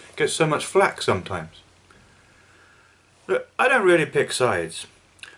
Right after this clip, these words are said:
What is important to me is truth and compassion. This is the foundation behind all of my views, and although I often find myself coming down on the social justice side of things, there are also times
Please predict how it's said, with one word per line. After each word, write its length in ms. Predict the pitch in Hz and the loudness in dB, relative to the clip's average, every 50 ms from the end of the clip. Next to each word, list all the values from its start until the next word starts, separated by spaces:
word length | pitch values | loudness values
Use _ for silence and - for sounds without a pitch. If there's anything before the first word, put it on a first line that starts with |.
| - | -2
What 120 | - 214 254 | 0 0 0
is 120 | 262 254 | 0 0
important 400 | 247 220 - 185 170 175 151 - | 0 2 6 8 10 8 8 6
to 80 | 156 151 | 0 -4
me 120 | 147 147 | 0 0
is 140 | 147 131 127 | 0 0 0
truth 480 | - - - 180 190 190 190 - - - - | 0 4 8 8 8 8 6 -2 -10 -6 -4
and 120 | 131 156 | -4 -2
compassion. 600 | 160 170 160 160 - 143 123 - - - - - - - - - - - - - - - - | -2 -4 -4 -4 -4 -4 -4 -4 -6 -12 -14 -16 -20 -20 -20 -20 -20 -20 -20 -20 -20 -12 -4
This 160 | - - - | -2 -2 0
is 120 | - 247 220 | 0 0 2
the 80 | 190 | 2
foundation 720 | 170 - - 165 156 151 151 180 196 185 165 - 127 110 104 | 2 4 4 4 4 4 6 6 6 6 4 2 0 0 2
behind 320 | 104 107 113 123 127 127 | 2 4 4 6 6 6
all 200 | 139 170 190 190 | 8 8 8 8
of 80 | 156 127 | 8 6
my 160 | 123 110 104 | 4 2 2
views, 340 | 92 92 90 82 82 - - - - - - - - - _ _ - | 2 0 -2 -2 -4 -8 -14 -16 -20 -20 -20 -20 -20 -20 _ _ 0
and 160 | - 185 190 | 2 2 4
although 260 | 190 196 208 226 247 | 6 6 6 6 6
I 60 | 233 | 4
often 280 | - 180 180 - 175 170 | 4 4 2 2 0 -2
find 280 | 165 - 165 156 151 147 | 4 6 6 6 6 6
myself 360 | 139 131 - - 131 127 - | 2 0 2 2 2 2 2
coming 260 | - 139 127 127 113 | 0 -2 0 0 2
down 300 | 110 123 113 110 107 104 | 4 4 4 4 4 2
on 140 | 104 104 98 | 0 0 0
the 180 | 95 90 87 | -2 -2 -4
social 420 | - - - 104 98 90 92 98 95 | -4 -2 2 4 4 4 4 2 2
justice 420 | 92 110 104 101 - - 92 - | 2 2 2 2 0 -2 -2 0
side 280 | - 143 143 143 131 117 | 2 4 4 6 6 4
of 80 | 107 | 2
things, 240 | 113 107 95 98 101 - - - - - - - | 0 -4 -6 -6 -10 -14 -16 -18 -18 -18 -8 0
there 140 | - 160 165 | 4 6 8
are 100 | 170 156 | 10 10
also 320 | 202 214 214 190 170 165 | 8 8 8 4 4 4
times 400 | 165 - 135 120 117 117 117 117 | 4 2 4 4 6 4 2 0